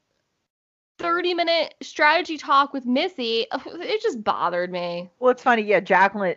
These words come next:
Speaker 2: Jacqueline's upset about that, and she, <laughs> she's just like, "Oh, like, well, in John's,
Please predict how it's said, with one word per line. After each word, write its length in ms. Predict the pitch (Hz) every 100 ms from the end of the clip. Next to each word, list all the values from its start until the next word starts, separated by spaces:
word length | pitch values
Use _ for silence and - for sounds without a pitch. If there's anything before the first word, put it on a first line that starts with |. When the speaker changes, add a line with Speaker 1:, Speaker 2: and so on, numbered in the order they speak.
| _
Speaker 2:
Jacqueline's 500 | 160 170 180 202 165
upset 360 | 151 - 151 139
about 320 | 143 147 147
that, 340 | 180 160 160 -
and 320 | 156 160 160
she, 360 | 175 - 190 262
<laughs> 200 | - -
she's 160 | 233 240
just 180 | 262
like, 140 | 190 165
"Oh, 180 | 175 165
like, 220 | 160 180 208
well, 160 | 226
in 100 | 220
John's, 460 | 190 202 208 208